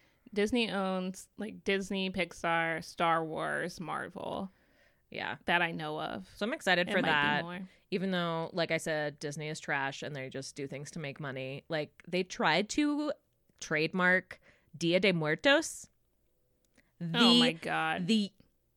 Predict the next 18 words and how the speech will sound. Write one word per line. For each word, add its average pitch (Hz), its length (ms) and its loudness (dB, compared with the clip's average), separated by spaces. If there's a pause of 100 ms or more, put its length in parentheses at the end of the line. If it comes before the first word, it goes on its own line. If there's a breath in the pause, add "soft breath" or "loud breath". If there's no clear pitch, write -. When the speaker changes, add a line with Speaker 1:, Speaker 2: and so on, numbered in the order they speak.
(140)
Speaker 2:
like, 180 260 0 (280)
hey, 190 240 -6 (760)
yeah, 175 220 -2 (220)
it, 208 200 -2
it, - 140 -4 (260)
it's - 240 0
just, - 220 0 (180)
it's 220 200 2
wild. 151 340 -4
It's 196 140 -2
bizarre. 175 520 -4
Like, 165 340 -4
no, 175 380 -6
that's 165 160 -4
not - 160 -6
for 165 60 -6
you. 110 260 -6 (320 loud breath)
They, 196 240 2